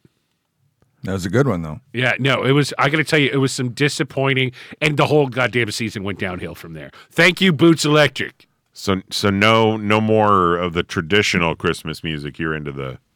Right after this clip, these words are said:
Speaker 2: Oh, no, I love all that
Speaker 3: Do you
Speaker 2: shit.
Speaker 3: guys, like,
Speaker 2: I'm all
Speaker 3: put
Speaker 2: about
Speaker 3: together, do a Christmas mosh pit?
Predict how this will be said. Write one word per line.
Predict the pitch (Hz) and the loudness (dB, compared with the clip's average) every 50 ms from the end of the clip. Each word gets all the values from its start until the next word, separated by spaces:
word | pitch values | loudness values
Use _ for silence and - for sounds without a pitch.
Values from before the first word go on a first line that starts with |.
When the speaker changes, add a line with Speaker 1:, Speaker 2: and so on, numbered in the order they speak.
| _ _ _ - 147 | _ _ _ -6 -4
Speaker 2:
Oh, | 165 | -2
no, | 190 190 190 | 0 2 4
I | 143 127 147 | 4 4 4
love | 170 170 165 156 135 | 4 4 2 2 2
all | 127 131 139 139 | 2 2 2 2
that | 123 104 87 80 | 0 -2 -4 -2
Speaker 3:
Do | 98 113 | -2 0
you | 120 | 2
Speaker 2:
shit. | 110 123 | 2 4
Speaker 3:
guys, | 127 123 110 | 2 2 4
like, | 123 117 110 123 | 4 4 4 4
Speaker 2:
I'm | 139 | 2
all | 131 127 | 0 2
Speaker 3:
put | 123 | 2
Speaker 2:
about | 120 113 110 | 2 2 0
Speaker 3:
together, | 110 107 113 110 101 | 0 2 2 0 2
do | 92 104 107 104 | 2 2 2 2
a | 90 | 2
Christmas | - - 113 110 - - 107 95 - - | 0 0 -2 -2 0 -2 -4 -4 -4 -4
mosh | - 80 73 73 80 85 - - - | -4 -4 -2 -2 -2 -4 -6 -8 -4
pit? | - 120 127 139 147 - | -2 0 2 2 0 -2